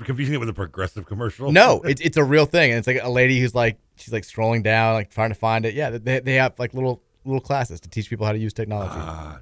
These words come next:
Speaker 1: you want my mom to leave the house to go to a class? You've never met me.
Speaker 2: Well, I know. <laughs> The thing is, we're going to be in that boat. I mean, there already stuff that, that's, like, way over my head when it comes to modern technology. Like, it, it's coming.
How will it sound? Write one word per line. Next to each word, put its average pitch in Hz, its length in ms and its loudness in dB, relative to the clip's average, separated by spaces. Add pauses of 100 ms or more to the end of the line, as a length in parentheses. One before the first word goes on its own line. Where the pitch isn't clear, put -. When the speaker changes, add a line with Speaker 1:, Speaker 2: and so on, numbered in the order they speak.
Speaker 1:
you 92 140 -8
want 90 160 -12
my 85 80 -12
mom 82 260 -12
to 82 80 -14
leave 80 220 -14
the 69 80 -20
house 80 200 -16
to - 60 -20
go 78 100 -16
to 73 80 -16
a 69 40 -16
class? 71 400 -20
You've 127 200 -14
never 170 200 -8
met 101 260 -10
me. 107 60 -4
Speaker 2:
Well, 110 400 -2
I 87 100 -10
know. - 220 -18 (320)
<laughs> 156 60 -6 (340)
The 131 60 0
thing 196 80 4
is, 185 100 4
we're 170 120 4
going 175 200 6
to 160 60 6
be 143 80 6
in 135 60 4
that 123 120 6
boat. 123 80 4
I 123 100 6
mean, 156 140 4 (160)
there 170 180 4
already 170 280 6
stuff 147 240 4
that, 127 100 -4 (140)
that's, - 280 -6
like, 120 160 -6
way 135 280 4
over 120 160 4
my 110 180 2
head 110 160 2
when 110 80 -4
it 101 60 -10
comes 107 180 -2
to - 80 -6
modern 104 220 2
technology. 107 560 0
Like, 107 180 -4 (340)
it, 156 220 -6
it's 170 140 -2
coming. 101 320 0